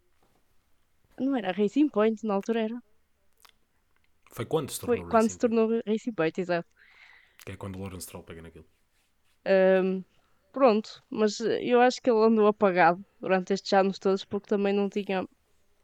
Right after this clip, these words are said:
Speaker 1: grande, ou seja, parece que se estava conformado, porque aí o pai tem a equipa, ele, pá, pro-, à partida tem um lugar lá, certo?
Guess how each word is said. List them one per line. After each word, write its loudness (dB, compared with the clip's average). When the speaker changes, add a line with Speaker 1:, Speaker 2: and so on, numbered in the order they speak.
Speaker 1:
grande, 0
ou 0
seja, 2
parece 2
que -4
se -10
estava 6
conformado, 2
porque -6
aí -2
o -4
pai 0
tem -6
a -2
equipa, -2
ele, 4
pá, -2
pro-, -4
à 2
partida -2
tem 0
um 2
lugar 4
lá, 0
certo? -8